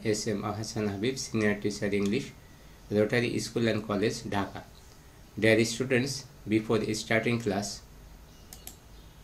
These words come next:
you, what you learned from this class? You learn, you will be able to answer a question that uses a question tag easily,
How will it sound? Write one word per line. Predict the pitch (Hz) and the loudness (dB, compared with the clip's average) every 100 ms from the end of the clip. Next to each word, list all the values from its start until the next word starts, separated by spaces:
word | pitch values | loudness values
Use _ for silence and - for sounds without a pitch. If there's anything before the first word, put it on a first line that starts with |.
| - - - - 113 | -20 -20 -20 -8 2
you, | 117 120 - - - - - - - - - - - - - - - - - - - - - - - - - - - - - - - - - - - - - - - - - - - - - | 4 2 -4 -16 -20 -20 -20 -20 -20 -20 -20 -18 -16 -16 -16 -20 -20 -20 -18 -4 -2 0 -2 -8 -16 -20 -20 -2 0 0 -2 -14 -20 -20 -20 -20 -14 0 0 0 -4 -16 -20 -20 -20 -20 0
what | 120 127 - | 6 6 6
you | 123 123 | 4 6
learned | 110 101 101 - | 8 8 6 2
from | 120 113 | 2 4
this | 113 110 | 4 2
class? | - 101 87 - - - - - - | 2 2 0 -6 -12 -18 -20 -20 -4
You | 107 | 2
learn, | 104 110 101 117 151 - - - - - - - - - - - | 4 6 6 4 -2 -12 -20 -20 -20 -20 -20 -20 -20 -20 -20 -6
you | 110 110 | 4 4
will | 110 | 8
be | |
able | 113 110 123 120 | 8 10 8 6
to | 135 113 | 0 2
answer | 110 110 120 | 0 2 0
a | 113 | 0
question | - 107 - 117 | 2 0 2 2
that | 104 98 - | 4 2 0
uses | 110 113 117 113 107 | 2 2 2 0 -2
a | |
question | 101 107 - - 110 | 0 -2 -2 -4 -2
tag | 113 110 | 2 2
easily, | 110 101 110 120 143 | 2 2 2 0 -2